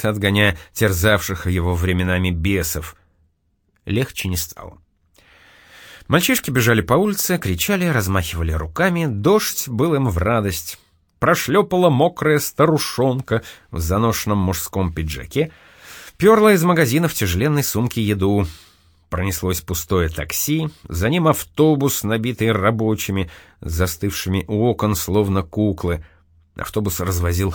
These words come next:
заводскую смену. Огромный самосвал, рассыпая по обочинам комья мокрой грязи,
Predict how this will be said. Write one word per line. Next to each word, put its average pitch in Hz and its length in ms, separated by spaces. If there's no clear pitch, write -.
заводскую 92 580
смену. 69 420
Огромный 127 500
самосвал, 110 920
рассыпая 98 540
по 92 100
обочинам 95 500
комья 110 380
мокрой 98 420
грязи, 123 560